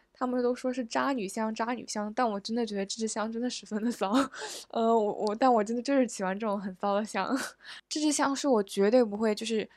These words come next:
喷去上课的那种，我觉得我真是疯了才会喷这个去上课吧，就是它真的很突出，就人群之中，如果你喷了这个香，你就是最耀眼的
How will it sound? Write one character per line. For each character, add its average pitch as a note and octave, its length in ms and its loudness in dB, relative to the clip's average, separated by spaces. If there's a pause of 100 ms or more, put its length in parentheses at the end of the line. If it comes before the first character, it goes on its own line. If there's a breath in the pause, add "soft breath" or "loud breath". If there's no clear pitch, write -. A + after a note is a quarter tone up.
(140)
喷 A#3+ 240 -2
去 A#3+ 200 -4
上 A3+ 300 0
课 A#3 180 0
的 G#3 100 2
那 G3+ 120 -2
种， - 200 -6 (280 loud breath)
我 G#3 80 -4
觉 G#3 100 0
得 A3+ 100 4
我 G3+ 120 6
真 A3 160 0
是 A#3+ 160 0
疯 A3+ 260 0
了 G#3+ 160 2
才 G3+ 200 -6
会 G#3 280 6 (120)
喷 A3 180 -2
这 A#3+ 100 4
个 G#3+ 80 6
去 G#3+ 360 -2
上 A3 240 2
课 A3+ 200 2
吧， - 120 4
就 C4 120 0
是 B3+ 40 4
它 B3+ 120 2
真 B3+ 160 0
的 C4+ 80 2
很 G3+ 220 -4
突 - 220 -4
出， A3+ 220 -6 (360 loud breath)
就 B3+ 100 0
人 G#3+ 200 4
群 A3+ 200 -2
之 A3 120 -2
中， G#3+ 260 -4 (300 soft breath)
如 A3 80 2
果 A#3 100 2
你 A3 80 2
喷 A#3+ 180 -4
了 A#3 60 0
这 A#3 80 0
个 A3+ 100 4
香， A3+ 260 0 (140)
你 F#3+ 80 -4
就 A3 140 4
是 A#3 260 0 (300 loud breath)
最 B3+ 240 4
耀 A#3+ 180 10
眼 G3+ 160 2
的 - 220 -2